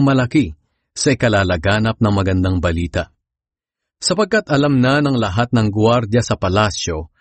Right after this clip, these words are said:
at ng iba pang naririto na nabilanggo ako dahil sa pagsunod ko kay Kristo. Dahil din sa pagkakabilanggo ko, lalo pang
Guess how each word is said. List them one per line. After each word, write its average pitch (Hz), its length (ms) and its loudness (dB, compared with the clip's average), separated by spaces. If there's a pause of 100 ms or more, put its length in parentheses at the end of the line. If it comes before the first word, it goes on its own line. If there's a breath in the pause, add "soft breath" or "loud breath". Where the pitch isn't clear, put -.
(200)
at 135 160 -2
ng 170 320 2
iba 151 160 2
pang 139 240 0
naririto 113 880 0 (400)
na 92 160 -2
nabilanggo 107 720 2
ako 110 300 0
dahil 104 420 0
sa - 140 -2
pagsunod 101 500 -2
ko 92 240 -2
kay 85 220 -8
Kristo. - 580 -8 (720)
Dahil 139 560 0
din 143 160 2
sa 147 160 -2
pagkakabilanggo 110 960 0
ko, 90 320 -2 (480)
lalo 147 400 2
pang 151 160 0